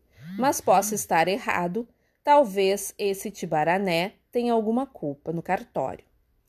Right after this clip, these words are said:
"Eu já estou achando que é o próprio Romãozinho que está brincando conosco", sugeriu Billy. "Ele é arteiro. E se isso tudo for uma grande encenação? E se ele só estiver tirando um sarro da cara da gente?"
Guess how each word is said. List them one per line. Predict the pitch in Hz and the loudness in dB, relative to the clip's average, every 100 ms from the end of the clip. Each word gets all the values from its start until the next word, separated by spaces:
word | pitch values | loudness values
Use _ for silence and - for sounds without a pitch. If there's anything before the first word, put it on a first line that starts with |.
| _ _ _ _ | _ _ _ _
"Eu | 277 320 | 2 4
já | 311 294 | 4 2
estou | - 311 302 | 2 0 2
achando | 277 - - 233 240 240 | 2 -2 0 2 2 -2
que | 247 240 | -4 2
é | 220 | 2
o | |
próprio | 226 - 247 285 311 262 | 2 0 2 2 2 2
Romãozinho | 247 220 208 175 220 226 | 2 2 0 -2 -2 -4
que | 226 | -4
está | - 208 | -2 -2
brincando | 208 214 214 202 | -2 -2 -2 -2
conosco", | 202 262 254 185 160 - - | 0 0 4 4 4 -2 -20
sugeriu | - 170 170 160 160 170 | -12 -6 -2 0 -2 -6
Billy. | 170 143 135 - _ _ _ - | -6 -6 -8 -16 _ _ _ -4
"Ele | 190 190 | 0 4
é | 170 | 6
arteiro. | 202 - _ 175 156 143 139 _ _ _ - | 4 0 _ -6 -4 -4 -8 _ _ _ -16
E | 480 | -10
se | - 587 | -4 0
isso | - 453 | 2 2
tudo | 349 339 | 2 0
for | - 302 294 | 2 6 6
uma | 269 247 | 4 -2
grande | 220 220 214 208 | -2 -2 -4 -6
encenação? | 185 196 175 170 - 147 139 139 _ _ _ - | -4 -4 -4 -6 -6 -6 -6 -10 _ _ _ -8
E | 311 | -6
se | 311 - 320 | -4 0 2
ele | 311 320 311 | 2 0 -2
só | - 330 | 0 0
estiver | 339 - 269 254 | 0 0 2 2
tirando | 254 262 226 226 | 2 -2 0 -2
um | 220 | -4
sarro | - 202 185 190 | -4 0 0 0
da | 180 | -4
cara | 175 170 160 | -2 -2 0
da | 156 | 0
gente?" | 147 135 - - | -2 -10 -12 -18